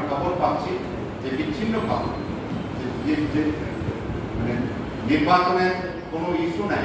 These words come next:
কিন্তু ব্যক্তিগত ইস্যুকে নিয়ে আপনারা পরিবেশ ঘোলাটে করার চেষ্টা করছেন, সেই ব্যাপারে কঠোর অবস্থানে থাকবে। এটা বলে আমি আমার বক্তব্য শেষ করছি। আবারও আপনাদের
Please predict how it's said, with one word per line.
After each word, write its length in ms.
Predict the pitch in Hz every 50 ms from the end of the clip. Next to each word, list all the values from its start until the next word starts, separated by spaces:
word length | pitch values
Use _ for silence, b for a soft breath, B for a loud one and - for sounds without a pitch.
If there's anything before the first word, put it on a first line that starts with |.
| - - 156
কিন্তু 280 | 160 - - - - 208 - - - - - - -
ব্যক্তিগত 500 | 160 180 190 - - 226 208 208 208 208 202 196 196 190 - - - - - - - 180
ইস্যুকে 300 | 180 - 226 - 214 196 - -
নিয়ে 180 | - - - 151 156 156 147 - - 147 147
আপনারা 300 | 147 147 151 156 151 147 147 147 - - - - 151 -
পরিবেশ 340 | 160 170 185 180 175 165 - - - - - - - -
ঘোলাটে 300 | 143 156 160 160 156 156 151
করার 180 | 151 147 147 147 143
চেষ্টা 220 | 147 - - 151 156 151
করছেন, 300 | 151 - - 175 180 185 196 - - - - - - -
সেই 160 | - 185 196 196 196
ব্যাপারে 320 | - - - - 135 131 131 - - - - - - -
কঠোর 260 | 147 151 151 180 185 170 147
অবস্থানে 380 | 135 123 - - 135 123 - -
থাকবে। 240 | 127 123 - - 123 123 - - - - - - - - - - - - -
এটা 160 | 120 - 139 139 -
বলে 160 | - - - 175 - - - - 180 - - - -
আমি 120 | - 277 277 -
আমার 160 | - - - - -
বক্তব্য 300 | - - - - - 135 135 -
শেষ 120 | - 151 151 151
করছি। 260 | 156 151 151 151 170 175 180 - - - - - - -
আবারও 260 | - - - - - 139
আপনাদের 300 | - - - - - -